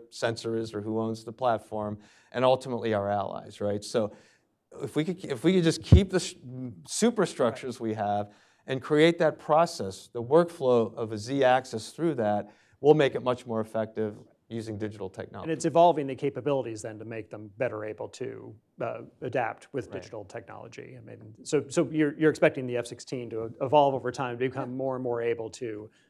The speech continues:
Speaker 2: be adaptable and flexible.
Speaker 1: That's right. And you can, you can pod an F sixteen. We're, we're building the pod right now that basically is, we call it a five G dot mil edge compute node on, again, a, a, you know, decades old design aircraft. Now,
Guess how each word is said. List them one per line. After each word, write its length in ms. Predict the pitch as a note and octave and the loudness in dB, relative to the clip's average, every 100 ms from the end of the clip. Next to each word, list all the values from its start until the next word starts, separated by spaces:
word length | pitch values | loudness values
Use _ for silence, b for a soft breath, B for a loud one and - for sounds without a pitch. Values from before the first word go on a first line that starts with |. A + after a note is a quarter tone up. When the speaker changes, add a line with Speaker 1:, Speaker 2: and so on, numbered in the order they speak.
| _ | _
Speaker 2:
be 220 | - A#2+ - | -8 -6 -4
adaptable 540 | - A2+ - A#2 G#2+ | -4 -4 -6 -8 -8
and 100 | A2 | -8
flexible. 360 | A2+ G2+ - E3 | -10 -10 -10 -2
Speaker 1:
That's 240 | D#3 D#3+ | 0 4
right. 220 | F#3+ B2+ | 4 4
And 160 | D#3+ D#3+ | 0 0
you 80 | F#3 | 0
can, 200 | F#3 E3 | 0 0
you 140 | D#3+ | -4
can 160 | D#3 D#3 | -2 -2
pod 260 | D#3 C3+ C#3+ | 4 4 4
an 100 | C3+ | 0
F 120 | C3 | -4
sixteen. 480 | - B2+ - A#2+ C#3 | -4 -8 -6 -6 -4
We're, 140 | B2+ | -4
we're 200 | A#2 B2 | -4 -6
building 380 | A2+ A#2+ B2+ C3+ | 0 0 0 -2
the 80 | B2+ | -4
pod 320 | A#2+ A2+ A2+ | -2 0 0
right 260 | A2 A#2 G#2+ | 0 -2 -4
now 220 | G#2 A#2 | -6 -6
that 200 | A2 A2 | -6 -6
basically 460 | A2+ A#2 B2 A2+ A2 | -10 -8 -6 -2 -2
is, 260 | A2 - _ | -2 -12 _
we 80 | A#2 | -14
call 180 | A2+ A2+ | -4 -2
it 40 | |
a 60 | A2+ | -2
five 320 | - A2 A2 | 0 0 0
G 160 | A2 A2 | -2 -2
dot 260 | G#2+ G#2+ | 0 0
mil 200 | G#2 G#2+ | 0 0
edge 180 | G#2+ A2 | -2 -4
compute 360 | A#2 A#2 C#3+ B2+ | -12 -8 -8 -6
node 380 | G#2+ G#2 G#2 A2 b b b - | -6 -4 -4 -8 b b b -6
on, 380 | G#2+ A2 A#2 A#2+ | -2 0 -2 -8
again, 260 | A#2+ A2 G#2+ | -4 -4 -4
a, 180 | G#2 - | -10 -12
a, 180 | G#2 G2+ _ | -14 -14 _
you 80 | G#2+ | -10
know, 120 | G2 F2+ | -10 -6
decades 420 | A2 G#2+ C3 G#2+ G#2+ | -4 -2 -2 -4 -4
old 220 | G#2+ G#2+ | -4 -6
design 340 | G#2 A2 G#2+ | -6 -6 -4
aircraft. 540 | E3+ G#3 A2 G2 G#2 _ b b b - | -4 -4 -4 -4 -6 _ b b b 0
Now, 320 | B2 A2 | 2 2